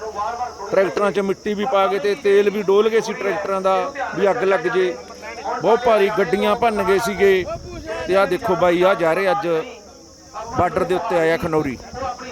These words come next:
ਜੋ ਕਿ ਅੱਜ ਅਖੰਡ ਪਾਠ ਸਾਹਿਬ ਪ੍ਰਕਾਸ਼ ਹੋਏ ਹੋਏ ਸੀ, ਅੱਜ ਭੋਗ ਪਏ ਸੀਗੇ। ਦੇਖ ਸਕਦੇ ਹੋ ਤਸਵੀਰਾਂ ਇਹ ਖਨੌਰੀ ਬਾਰਡਰ ਦੀਆਂ ਨੇ। ਅੱਜ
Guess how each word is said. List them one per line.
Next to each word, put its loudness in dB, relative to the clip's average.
ਜੋ 6
ਕਿ 2
ਅੱਜ 0
ਅਖੰਡ 0
ਪਾਠ -2
ਸਾਹਿਬ 0
ਪ੍ਰਕਾਸ਼ 0
ਹੋਏ 0
ਹੋਏ 0
ਸੀ, -2
ਅੱਜ -2
ਭੋਗ 0
ਪਏ 2
ਸੀਗੇ। -2
ਦੇਖ 4
ਸਕਦੇ 0
ਹੋ 0
ਤਸਵੀਰਾਂ -2
ਇਹ -2
ਖਨੌਰੀ 0
ਬਾਰਡਰ 2
ਦੀਆਂ -2
ਨੇ। 0
ਅੱਜ -2